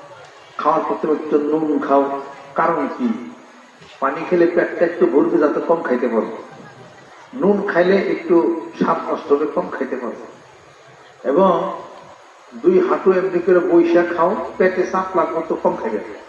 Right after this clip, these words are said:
কম খাওয়ার হুকুম। হাদিস শরীফের মধ্যে আসছে, আল্লাহ নবী সাল্লাল্লাহু আলাইহি ওয়াসাল্লাম ইরশাদ করেন, "রাত্রিতে তোমরা কম খাবে, পেটে ক্ষুধা থাকলে তোমাদের ঘুম কম হবে, যাতে রাত্রিতে উঠে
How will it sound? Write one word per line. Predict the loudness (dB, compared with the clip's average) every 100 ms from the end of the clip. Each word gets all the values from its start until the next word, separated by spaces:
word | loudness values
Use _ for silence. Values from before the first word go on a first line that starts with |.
| -20 -20 -20 -20 -20 -20 -20 -4 0
কম | 2
খাওয়ার | 2 2 2
হুকুম। | 0 -4 -6 -10 -18 -20 -20 -20 -20 -20 -20 -20 -4
হাদিস | 2 4 4 4
শরীফের | 6 6 6
মধ্যে | 4 4 2
আসছে, | 2 0 0
আল্লাহ | 0 -6 -2 0
নবী |
সাল্লাল্লাহু | 2 0
আলাইহি | 2 0
ওয়াসাল্লাম | 0 -2
ইরশাদ | -4 -6 -10 0
করেন, | 2 2 0 -4 -12 -18 -20 -20 -20 -20 -20 -20 -20 -8 -2
"রাত্রিতে | -2 -2 0 2 4
তোমরা | 4 4 4 2
কম | 4 4 4 0
খাবে, | 0 4 4 4 2 -2 -10 -18 -20 -20 -20 -20 -20 -20 -20 -6 0
পেটে | 2 2
ক্ষুধা | 2 0 2 0 0
থাকলে | -4 -2 -2
তোমাদের | 0 2 4 2
ঘুম | 2 -2 -2 2
কম | 2 2
হবে, | 2 6 6 6 4 -2 -8 -14 -18 -20 -20 -20 -6 -2
যাতে | 2 2
রাত্রিতে | 2 0 -2 -2 -2
উঠে | 2